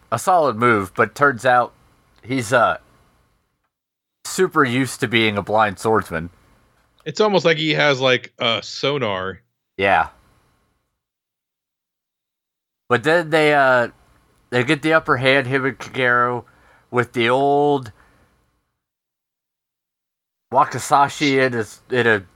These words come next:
Speaker 1: bamboo block, the sword, stab him in the guts trick.
Speaker 2: Yeah, <laughs> which to, uh, to break that down for listeners who don't understand gibberish, uh, means that, uh,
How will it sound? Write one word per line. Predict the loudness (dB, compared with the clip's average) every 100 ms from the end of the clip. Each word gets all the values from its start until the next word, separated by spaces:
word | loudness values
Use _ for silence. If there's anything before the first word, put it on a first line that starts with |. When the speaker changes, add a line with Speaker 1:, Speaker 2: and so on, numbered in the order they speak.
| -2
Speaker 1:
bamboo | 0 2 0 2 2 0 -8 _ _ _ _
block, | -4 0 0 -2 -8 -18 _
the | -4 -2
sword, | -2 -2 2 2 2 0 -10
stab | -8 0 0 0
him | -4
in | -4
the | -4
guts | -2 -2 -2
trick. | -4 0 0 -2 -16 _ _ _ _ _ _
Speaker 2:
Yeah, | -2 0
<laughs> | 0 0 -2 0
which | -2 -4 -4
to, | -4 0 0
uh, | 0 -4 -10 _
to | -8
break | -2 -2 0
that | 0 2
down | 2 0 0
for | -2
listeners | -4 -4 -6 -4
who | -2
don't | 0 0
understand | 0 -2 -2 -2 -2 0
gibberish, | -2 0 -2 -2 -6 -12 -20 -12 -2
uh, | 0 0 -2
means | -4 -2 -2 -6 -10 -14 -4
that, | -2 0 0
uh, | 0 -2